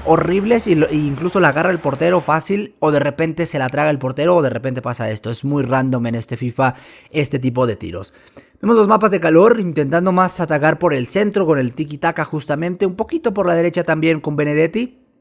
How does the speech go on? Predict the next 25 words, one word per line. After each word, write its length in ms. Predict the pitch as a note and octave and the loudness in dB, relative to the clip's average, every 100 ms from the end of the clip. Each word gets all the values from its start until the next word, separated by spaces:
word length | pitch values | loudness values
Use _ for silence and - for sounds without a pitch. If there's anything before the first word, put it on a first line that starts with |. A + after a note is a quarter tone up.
| _ - - | _ -18 -4
Luego 240 | D3 D#3 | 0 2
vemos 340 | D#3 D3+ D3 C3+ | 2 0 -2 -2
lo, 400 | C3+ C3 A#2+ B2 | 2 2 2 0
los 240 | B2+ A#2+ | -4 -4
tiros, 380 | A3+ B3 A3+ C#3+ B2 B2+ _ | 0 2 2 -2 -12 -14 _
prácticamente 580 | D3+ D3 C3+ C3+ C3 C3+ | 0 0 0 -2 -2 -2
todos 300 | C3+ B2+ B2+ | 0 0 0
dentro 260 | B2 B2 | -2 -2
del 120 | C#3+ F#3 | 0 2
área. 340 | F#3 F#3 F3+ - - - _ | 4 2 0 -6 -20 -20 _
La 160 | D3+ D#3 | -2 2
red 160 | G#3 | 2
de 140 | F#3+ G#3+ | 2 2
pases 320 | A3 A3+ A#3 | 2 2 0
por 100 | G#3 | -2
izquierda, 380 | F#3+ G3+ G3 F#3+ | 0 0 2 0
como 240 | E3+ D#3 | -2 0
digo, 200 | D#3 E3+ | 2 2
no 120 | E3 | 0
jugamos 440 | E3 E3 E3 D3+ C3+ | -2 0 0 0 -2
mucho, 440 | G3+ B3+ A3 G3 | -4 0 2 2
por 240 | D#3 C#3+ C3+ | 0 -2 0
lo 180 | C3+ | 0
que 220 | C#3 C3+ B2+ | 2 2 2
ahí, 600 | C3 D3 D3+ C#3+ C3 | 0 2 2 2 0